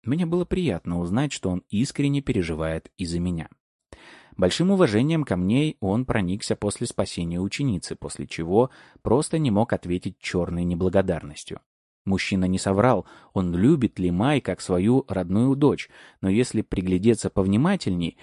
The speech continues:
то, не имея собственной жены и детей, отцовские чувства он щедро проявлял абсолютно ко всем своим ученикам. Кому-то досталось меньше внимания, кому-то больше, но не потому, что мастер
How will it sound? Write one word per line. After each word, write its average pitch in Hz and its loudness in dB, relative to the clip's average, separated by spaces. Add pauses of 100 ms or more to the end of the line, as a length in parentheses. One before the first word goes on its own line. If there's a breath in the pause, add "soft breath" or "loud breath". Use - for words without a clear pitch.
(240 loud breath)
то, 160 4
не 131 2
имея 120 2
собственной 85 -2
жены 90 2
и - -8
детей, 95 0 (140)
отцовские 135 -2
чувства 156 -2
он 123 0
щедро 147 0
проявлял 104 2 (220 loud breath)
абсолютно 107 0
ко 113 -2
всем 107 -2
своим 85 -2
ученикам. 98 -4 (880)
Кому-то 117 4
досталось 104 2
меньше 110 0
внимания, 82 -6 (280 soft breath)
кому-то 127 2
больше, 120 2
но 92 2
не 90 0
потому, 135 -2
что - -6
мастер 90 -4